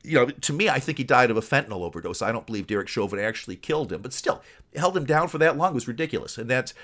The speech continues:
I get that. I, I understand. So, yeah, that was, that was not a good thing that Derek Chauvin did, but that doesn't mean all police are criminals. It doesn't even mean Derek Chauvin did it on purpose. It means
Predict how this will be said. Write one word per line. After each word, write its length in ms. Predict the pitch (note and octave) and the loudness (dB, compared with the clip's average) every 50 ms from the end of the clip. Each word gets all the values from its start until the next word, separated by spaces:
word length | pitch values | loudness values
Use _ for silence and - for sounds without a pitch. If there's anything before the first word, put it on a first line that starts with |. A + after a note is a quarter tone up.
| - - | -10 0
I 80 | - C3+ | 0 0
get 300 | C3 - G#3 F3 - - | 4 6 4 4 4 2
that. 180 | E2+ D2+ D#2+ | -6 -4 0
I, 160 | F#2+ A#2 A#2 - - - - - | 2 0 0 0 -6 -20 -16 -6
I 160 | - A#2 B2+ - - | -2 -2 0 2 2
understand. 720 | D#3 F3 F3 E3 D#3+ - - - F#3 F#3 D#3+ A2+ D2+ - - _ _ _ _ _ _ _ _ _ _ _ _ _ _ _ _ _ _ _ _ _ _ _ _ | 0 0 2 0 0 0 2 2 2 4 2 2 0 -4 -12 _ _ _ _ _ _ _ _ _ _ _ _ _ _ _ _ _ _ _ _ _ _ _ _
So, 560 | - - - - D#3 D3 C#3 C#3 C3+ C3 C3+ - - - - - _ _ _ _ | -10 -6 -4 4 8 10 10 12 10 8 6 0 -16 -20 -20 -20 _ _ _ _
yeah, 260 | - - A3 B3 C#3+ G#2+ | 4 8 8 10 10 10
that 180 | A#2 C#3 C#3 C#3+ | 8 6 6 6
was, 160 | C#3+ B2+ D3 | 2 2 4
that 120 | D3+ D3+ | 4 4
was 140 | D3+ D3 - | 4 4 2
not 160 | D3+ D3 C#3+ | 2 2 2
a 40 | C#3 | 2
good 200 | C3+ D3+ C#3 C3 | 4 2 2 2
thing 220 | - - D3 C#3 | 4 0 0 0
that 140 | C3+ C3 B2+ | 0 -6 -4
Derek 260 | C3+ C3+ C3 B2 A2 | 0 2 2 2 0
Chauvin 400 | - - C#3 A2+ A#2 A2+ B2 B2+ | -2 -2 -2 -2 -2 -2 -6 -2
did, 180 | B2+ G3+ A#3 F3 | 2 2 2 2
but 80 | - C3 | 2 0
that 160 | D3 - - | 0 2 4
doesn't 300 | - F3 D3+ - C3 - | 4 2 2 2 -4 -6
mean 140 | A#2 G#2 F2+ | -6 -6 -6
all 160 | D#2+ E2+ F2 | -6 -8 -8
police 380 | - - F2 D#2+ C#2+ C#2 - | -6 -8 -8 -8 -8 -10 -10
are 60 | - - | -12 -12
criminals. 540 | - - F#2+ E2+ D#2+ G#2 B2+ E3+ G3+ - _ _ _ _ | -10 -8 -8 -8 -6 -6 -6 -6 -6 -8 _ _ _ _
It 80 | - - | -10 0
doesn't 220 | - F#3 D#3+ A#2+ | 2 2 2 2
even 160 | C#3 B2 B2 B2 | 2 -2 -2 -2
mean 140 | C#3 B2+ | -4 -4
Derek 260 | - B2+ B2+ C#3+ D3 - | 0 2 4 2 2 2
Chauvin 380 | - - C#3 C#3 C3 C3 A2 | 0 0 0 0 0 -4 -2
did 160 | A#2+ C#3 C#3+ | 0 0 0
it 80 | C#3 C3+ | 0 0
on 140 | C#3+ C#3+ C#3 | -2 -2 0
purpose. 440 | - F#3 G#3 A#3+ - - - - G2+ | 0 2 2 2 2 0 -6 -6 -8
It 80 | G#2 | -8
means 240 | B2+ C#3 D3 C3+ - | -8 -8 -8 -8 -10